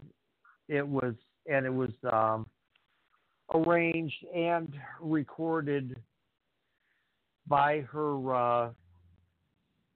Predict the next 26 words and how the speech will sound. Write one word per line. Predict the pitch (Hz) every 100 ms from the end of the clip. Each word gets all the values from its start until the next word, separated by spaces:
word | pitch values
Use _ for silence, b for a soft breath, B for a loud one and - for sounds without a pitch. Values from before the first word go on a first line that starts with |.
| _ -
cousin. | 156 147 135 117 123 123 _ -
Um, | 113 113 113 113 110 _ _ _ _ _ _ _ 143
the, | 139 131 117 _ _ _ -
um, | 123 120 123 - _ -
it's, | 135 - _ -
uh, | 131 123
of | 131 -
course | 143 131 -
"Sky's | 127 127 113
the |
Limit," | 151 131 123 135
with, | 123 - -
uh, | 123 120 120 -
which | 123 -
was, | 127 107 127 - _ - 117
uh, | 117
written | 120 123 143
by, | 123 123 123
uh, | 123 120 -
C | 147
F | 135 -
O | 127
S, | 123 120 123 - _ _ _ _ _ _ _ 120 139
but | 165 175 -
the | 156
vocals | 120 175 190 160 147 160